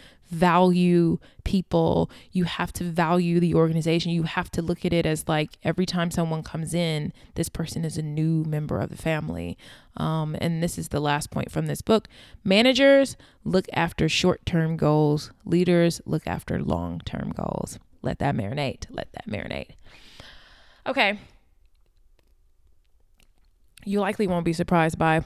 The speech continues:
book number three. Book number three is The Tipping Point. How Little Things Can Make a Big Difference by Malcolm Gladwell.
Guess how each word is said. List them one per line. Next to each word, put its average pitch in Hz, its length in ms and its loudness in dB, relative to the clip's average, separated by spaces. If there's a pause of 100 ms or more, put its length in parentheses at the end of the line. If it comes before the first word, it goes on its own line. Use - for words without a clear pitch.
book 175 240 0
number 156 160 -4
three. 160 360 -6 (920)
Book 214 180 -4
number 208 220 -2
three 165 540 -6
is 170 560 -4 (400)
The 170 220 -4
Tipping 160 500 -6
Point. - 540 -6 (760)
How 208 120 4
Little 240 200 6
Things 220 440 0
Can 196 160 0
Make 180 180 0
a 185 60 -2
Big 175 200 -4
Difference 170 360 -8
by - 160 -10
Malcolm 160 400 -8
Gladwell. 151 540 -4